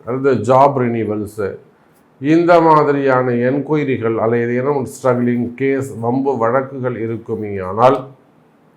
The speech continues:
"நான் ரெண்டு வாட்டி போட்டேன், ரிஜெக்ட் ஆயிடுச்சு", சரி, அந்த மாதிரிலாம் விசா சம்பந்தப்பட்ட பிரச்சனைகள் ஏதேனும் இருக்குமே ஆனால், அவையெல்லாம் கூட கைகூடக்கூடிய மாதமாக, கிடைக்கக்கூடிய மாதமாக இந்த மாதம் அமைகிறது.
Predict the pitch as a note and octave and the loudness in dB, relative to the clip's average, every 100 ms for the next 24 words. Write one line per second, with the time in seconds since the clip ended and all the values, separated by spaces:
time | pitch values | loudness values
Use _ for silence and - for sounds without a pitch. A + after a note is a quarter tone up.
0 | _ _ _ _ _ _ _ _ _ - | _ _ _ _ _ _ _ _ _ 0
1 | C3 B2+ C3 C#3 C3+ C#3+ A#2+ B2+ G#2+ A#2+ | 4 6 6 6 6 2 0 0 0 0
2 | A#2 A2 B2 - A2+ G#2+ G#2+ G#2 G#2 G#2 | 2 2 0 0 0 0 -4 -6 -8 -10
3 | - _ _ _ _ _ _ - F3+ C#3+ | -20 _ _ _ _ _ _ 2 4 6
4 | D3+ D3 D3 D#3+ C3+ B2+ D#3 D3+ C#3 C3 | 4 4 4 4 2 2 2 2 0 -2
5 | B2+ A#2 A2+ A2+ B2 A#2+ D3 C3+ B2+ A2 | 0 0 0 0 -2 -2 -4 -2 0 0
6 | G#2+ A2 A2+ G#2 A2 A2 A2+ G2+ F#2+ F2 | 0 -2 -4 -6 -6 -8 -8 -6 -6 -6
7 | E2+ G#2+ B2 - - _ _ _ _ _ | -4 0 0 -2 -16 _ _ _ _ _
8 | _ _ _ - G2 A#2 C#3 E3+ E3+ D#3 | _ _ _ -6 0 2 4 2 2 2
9 | D3+ C3+ A#2 C3 C#3 B2+ B2+ D3 C#3+ D3 | 0 0 -2 -2 -2 -2 -2 -4 -4 -2
10 | C3 - A#2+ A2+ G#2+ G2 G2 A#2+ A2+ G#2 | -4 -4 -8 -6 -6 -4 -4 -2 -4 -6
11 | F#2 G2+ C3 B2 B2 C3 C3 B2+ A2 G#2 | -8 -8 -10 -6 -6 -6 -10 -10 -8 -8
12 | F#2+ F#2+ G#2+ G2+ F#2+ F#2 G#2+ G2 F#2+ F#2 | -6 -6 -6 -8 -8 -10 -12 -10 -10 -6
13 | G2+ A2+ A2 - F#2+ G2 G#2 F#2+ F2+ E2 | -4 -4 -6 -8 -10 -10 -10 -10 -12 -14
14 | D#2+ E2 | -16 -18